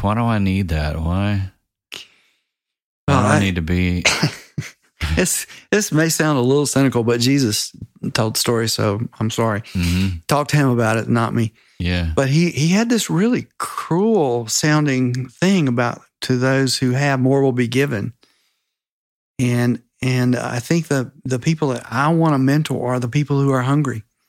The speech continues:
Speaker 1: Yeah.
Speaker 2: And so if I've, if I've, if I talk someone into pursuing a mentor,
Speaker 1: Yeah.
Speaker 2: it's gonna be a, a slow, slow waltz
Speaker 1: Yeah.
Speaker 2: with not happy results.
Speaker 1: Oh, yeah.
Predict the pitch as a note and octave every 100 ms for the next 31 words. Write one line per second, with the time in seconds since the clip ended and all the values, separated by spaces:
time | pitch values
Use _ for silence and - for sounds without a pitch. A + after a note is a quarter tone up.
0 | _ - D#2 C#2+ C#2+ _ _ _ _ _
1 | _ - B2 B2 - C3+ B2+ B2+ B2 -
2 | C3 C#3+ B2+ - - B2+ C#3+ B2+ - _
3 | _ _ _ _ - D#3+ D#3+ - - E3
4 | E3+ - - D#3 D3 B2+ C3 C#3 B2+ C3
5 | C#3+ D#3+ D#3 C3 A#2+ B2+ - - C3+ C3
6 | B2 - A#2 B2+ C#3 - B2 A#2 A#2 -
7 | _ - D#2+ D#2 D2 C#2+ _ - C#3+ -
8 | F3 D#3 D#3+ D3+ B2 B2 - A2+ - C#3
9 | C3+ C#3+ C#3+ C#3+ C#3 C3+ - D3 C3+ -
10 | - - D3+ C#3+ C3+ B2 - - - -
11 | E2+ E2 B2+ A#2+ A2 B2 B2 A2+ A#2+ A#2+
12 | B2+ A#2 A#2+ A#2+ A#2+ - F2 E2+ D#2+ D#2